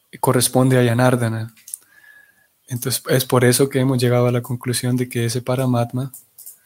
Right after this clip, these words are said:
que está en nuestro corazón se llama Janardana. Esto podría hacernos surgir otras,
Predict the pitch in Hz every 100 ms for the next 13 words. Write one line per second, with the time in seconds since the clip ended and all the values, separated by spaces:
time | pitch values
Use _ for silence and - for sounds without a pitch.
0 | _ _ _ - 143 - 127 127 - 131
1 | 123 120 127 143 - - - - _ _
2 | _ - 123 120 123 120 123 123 127 120
3 | 123 - - - _ _ - - - -
4 | 135 - 139 127 131 131 120 127 123 127
5 | 120 127 120 123 117 -